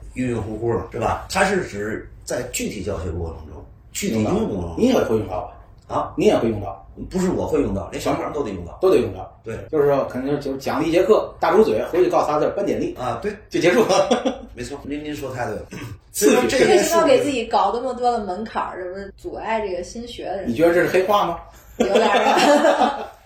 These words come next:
Speaker 3: <laughs> 这还太复杂了，自己弄一堆规则。
Speaker 1: 实际上啊，这个围棋术语啊，并不唯一，这是其一。其二，它也并不像咱们学科类的一些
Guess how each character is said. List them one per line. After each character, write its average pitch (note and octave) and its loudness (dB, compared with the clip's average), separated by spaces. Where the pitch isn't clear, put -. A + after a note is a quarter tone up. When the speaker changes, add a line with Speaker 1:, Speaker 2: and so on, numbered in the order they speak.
Speaker 3:
<laughs> - -
这 E4+ 0
还 G#4+ 2
太 A4+ -2
复 G#4 2
杂 D#4 4
了， C4+ 4
自 A#3+ 2
己 B3 -4
弄 C4 0
一 B3+ 2
堆 B3+ 6
规 C4+ 2
则。 G#3+ 2
Speaker 1:
实 G#3 0
际 A3+ 0
上 D#3 4
啊， - -2
这 A3 -4
个 C#3+ -2
围 C#3+ -2
棋 F3 -4
术 F3 -8
语 - -10
啊， F2 -10
并 E3+ -2
不 E2+ -4
唯 D#2+ -6
一， - -12
这 A#2+ -8
是 - -4
其 G2+ -8
一。 - -10
其 G#2 -4
二， D3+ 2
它 F#3+ 2
也 G#2+ 4
并 F3 -2
不 A#2 -4
像 C3 -2
咱 A#2+ -6
们 A#2+ -2
学 C3 -4
科 C#3+ 0
类 D3 4
的 F#2+ -2
一 A2 -4
些 B2+ -6